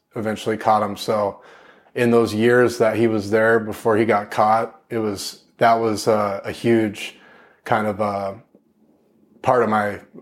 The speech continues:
part of my childhood where I had to deal with this guy that was in my window and living in my closet and being able to hide from him whenever, you know, the light contrast from outside to inside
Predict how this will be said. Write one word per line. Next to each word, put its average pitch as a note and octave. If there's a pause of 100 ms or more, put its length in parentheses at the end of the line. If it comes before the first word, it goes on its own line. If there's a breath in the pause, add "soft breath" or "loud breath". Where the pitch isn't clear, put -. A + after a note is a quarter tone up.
(180)
part C3+
of A#2
my A2
childhood A2
where G#2+
I G2+
had A2
to G#2+
deal A2
with G2+
this A#2
guy G#2
that G#2+
was G#2+
in G#2+
my G#2
window G#2
and G2
living G#2+
in G#2
my G2
closet A2 (420 loud breath)
and G#2
being A2
able G#2+
to G#2
hide A2
from A2
him G#2+
whenever, G#2+
you A#2+
know, G2 (120)
the A2+
light G#2+
contrast G#2+
from G2+
outside G#2+
to A#2
inside G#2